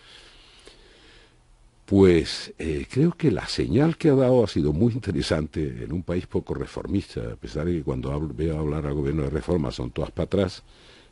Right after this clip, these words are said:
que también son maneras de reformar, ¿no? Pero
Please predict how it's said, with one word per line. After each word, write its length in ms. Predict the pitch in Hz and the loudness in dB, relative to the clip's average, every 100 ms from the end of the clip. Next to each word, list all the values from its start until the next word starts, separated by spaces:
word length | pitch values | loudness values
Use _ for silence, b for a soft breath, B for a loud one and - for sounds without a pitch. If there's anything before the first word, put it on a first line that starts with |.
| _ | _
que 120 | - | -8
también 340 | - 53 62 | -6 -6 -6
son 160 | 58 62 | -4 -4
maneras 380 | 55 58 62 57 | -4 -6 -6 -4
de 80 | 57 | -6
reformar, 560 | - - 67 101 95 | -8 -8 0 2 2
¿no? 160 | 60 123 - B B B - | 0 -6 -8 B B B -4
Pero 840 | 69 65 64 65 60 60 55 55 | 0 0 0 -2 -2 -4 -4 -6